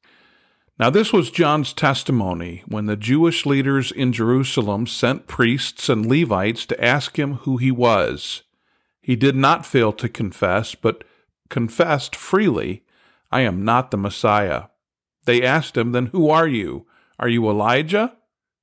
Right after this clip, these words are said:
He said, "I am not." "Are you the prophet?" He answered, "No." Finally they said, "Who are you?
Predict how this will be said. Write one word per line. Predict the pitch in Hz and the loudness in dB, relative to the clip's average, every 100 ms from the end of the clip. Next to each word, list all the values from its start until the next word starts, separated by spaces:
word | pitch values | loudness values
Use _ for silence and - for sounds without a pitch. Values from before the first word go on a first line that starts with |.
| _ | _
He | - | -12
said, | 101 - 120 165 170 _ _ _ | -6 0 2 2 -2 _ _ _
"I | - 101 | -10 -6
am | 107 139 | -2 0
not." | 180 160 78 - - - _ _ _ _ _ _ - | 2 2 -2 -12 -20 -20 _ _ _ _ _ _ -8
"Are | 107 | -4
you | 123 143 | 0 0
the | 151 | -2
prophet?" | - 208 214 - 113 - _ _ _ _ | 2 2 2 0 -4 -4 _ _ _ _
He | 113 117 | -8 -6
answered, | 113 123 127 151 143 131 _ - | -4 -4 -4 -2 -2 -4 _ -4
"No." | 156 156 123 64 53 - _ _ _ _ _ _ _ _ | 0 2 2 -4 -10 -18 _ _ _ _ _ _ _ _
Finally | - 202 208 139 | -4 0 2 2
they | 123 | 2
said, | - 151 135 | 0 0 0
"Who | 180 196 | 0 0
are | 190 220 | 0 -2
you? | 135 80 90 | -6 -10 -14